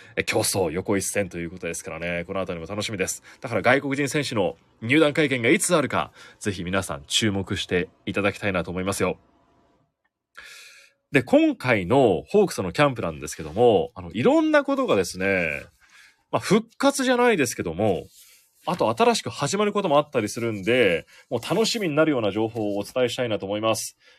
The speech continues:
まず、キャンプで、サインボールの投げ込み復活です。ね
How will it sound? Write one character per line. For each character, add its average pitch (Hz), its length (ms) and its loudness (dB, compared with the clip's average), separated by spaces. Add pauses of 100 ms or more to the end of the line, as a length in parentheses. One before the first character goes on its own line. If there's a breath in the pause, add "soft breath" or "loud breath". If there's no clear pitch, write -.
(160 soft breath)
ま 247 180 4
ず、 107 340 -2 (480)
キ - 120 0
ャ 226 80 4
ン 233 100 -6
プ 120 160 -8
で、 92 240 4 (1080)
サ - 320 4
イ 302 120 -2
ン 294 220 -2
ボ 277 300 6
ー - 20 8
ル 208 100 2
の 180 160 4
投 160 140 4
げ 220 120 4
込 214 200 2
み 202 180 0
復 202 320 -2
活 269 280 2
で 262 160 6
す。 - 260 -8 (1900)
ね 190 140 -8